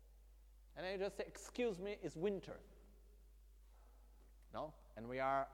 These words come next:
in Europe, North Hemisphere. So it's quite normal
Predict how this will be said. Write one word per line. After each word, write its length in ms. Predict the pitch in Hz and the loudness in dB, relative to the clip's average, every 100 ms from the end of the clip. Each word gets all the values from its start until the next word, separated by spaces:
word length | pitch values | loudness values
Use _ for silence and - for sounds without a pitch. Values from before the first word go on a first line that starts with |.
| - | -6
in 400 | 120 127 127 127 | -4 -4 -6 -6
Europe, 460 | 117 117 135 147 - - - - - - - - - | -2 0 0 -2 -8 -18 -18 -20 -20 -20 -20 -20 -14
North 400 | 101 113 131 147 - | -6 0 0 0 -6
Hemisphere. 560 | 127 139 - 139 135 - - - - - - - | -10 -8 -4 -4 -4 -12 -18 -20 -20 -20 -20 -4
So 180 | - - - - - - - - - - - - - - - - | -2 -2 -8 -20 -20 -20 -20 -20 -20 -20 -20 -20 -20 -20 -20 -18
it's 80 | |
quite 240 | - 147 147 | 2 4 6
normal 580 | 185 208 160 131 156 | 12 12 12 6 2